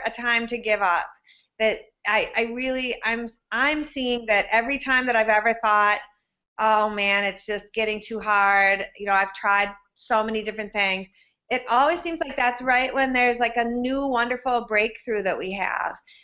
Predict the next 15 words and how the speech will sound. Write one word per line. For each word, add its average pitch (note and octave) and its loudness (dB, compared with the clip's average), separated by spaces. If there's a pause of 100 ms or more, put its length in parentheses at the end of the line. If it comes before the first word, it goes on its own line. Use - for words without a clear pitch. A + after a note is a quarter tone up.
(140)
So A3+ 4
I A#3+ 2
feel C#4 2
like C4 4
the - -10
honest B3 0
thing C#4+ -2 (100)
is A3 -2
that G#3+ 2
if A3 -8
this C4 -2
is D4+ -8
what C#4 -2
you B3 -4
love, A3 4